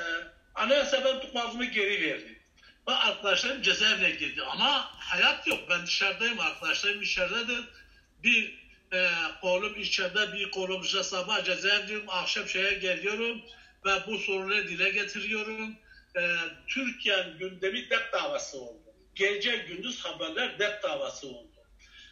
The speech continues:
Tansu Çiller'den meydanlara çıkıyor.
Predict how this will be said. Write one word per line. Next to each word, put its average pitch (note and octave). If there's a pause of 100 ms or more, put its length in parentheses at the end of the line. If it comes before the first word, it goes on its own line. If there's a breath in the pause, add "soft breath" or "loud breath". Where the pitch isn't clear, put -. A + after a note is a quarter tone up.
(160 loud breath)
Tansu A3+
Çiller'den G#3
meydanlara A#3
çıkıyor. A#3+